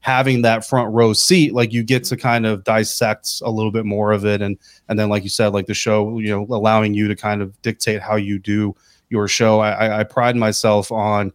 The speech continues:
not so much, you know, educating people so, so much as, as to kind of clarify things. And, and, you know, we've got this, this subtext initiative where, you know, some of the listeners and viewers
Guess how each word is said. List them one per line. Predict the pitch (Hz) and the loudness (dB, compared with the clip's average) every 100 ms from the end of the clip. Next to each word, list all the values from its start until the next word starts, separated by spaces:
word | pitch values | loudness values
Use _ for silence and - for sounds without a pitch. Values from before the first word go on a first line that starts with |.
| _ _ _ _ 117 | _ _ _ _ 0
not | 131 131 | 0 0
so | - 120 | 0 2
much, | 117 113 107 - - | 4 4 2 -4 -4
you | 123 | -2
know, | 110 104 | -2 -2
educating | 110 117 127 143 143 139 | -2 0 0 0 0 0
people | 139 156 147 143 139 | 0 -2 0 0 0
so, | - 143 139 | 0 0 0
so | 127 147 | -2 0
much | 139 139 | 0 2
as, | 113 - | 0 0
as | 147 120 - | 0 -2 -4
to | 117 | -10
kind | - 123 110 | -6 -4 -4
of | |
clarify | - 117 104 101 95 104 | -4 -4 -4 -6 -8 -10
things. | 101 110 113 | -12 -14 -10
And, | 110 107 | -8 -8
and, | 104 101 - _ _ | -6 -8 -10 _ _
you | 120 | -2
know, | 113 | 2
we've | 113 110 | 2 2
got | 113 - | 0 2
this, | 104 - | 0 0
this | 117 101 | -2 0
subtext | 123 110 123 113 - | 0 0 0 0 0
initiative | 107 107 107 104 101 | -2 -2 -2 -2 -2
where, | 104 104 117 | -2 -2 -2
you | 113 | -4
know, | 95 | -2
some | 117 110 | -2 -2
of | |
the | 104 | 0
listeners | 104 - 107 104 | 0 0 -2 -2
and | 98 | -2
viewers | 104 104 101 | -2 -2 -4